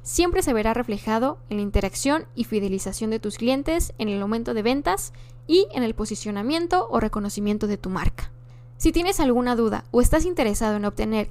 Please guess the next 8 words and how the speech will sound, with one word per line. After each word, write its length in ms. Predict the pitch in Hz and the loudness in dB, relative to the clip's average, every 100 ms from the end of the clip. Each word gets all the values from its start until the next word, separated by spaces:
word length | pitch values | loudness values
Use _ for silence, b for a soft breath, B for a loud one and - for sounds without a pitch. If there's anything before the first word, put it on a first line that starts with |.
| - | -2
alguno 320 | 220 277 339 | 0 0 -2
de 100 | 302 | -4
nuestros 300 | 214 - 208 | -4 -6 -6
servicios, 580 | 202 220 233 311 349 - B B | -4 -2 -2 -4 -4 -8 B B
envíanos 400 | 262 294 339 339 | -2 0 -2 -2
un 100 | 320 | -2
correo 380 | 277 247 220 208 | 0 2 0 2
a 220 | - 320 | 2 2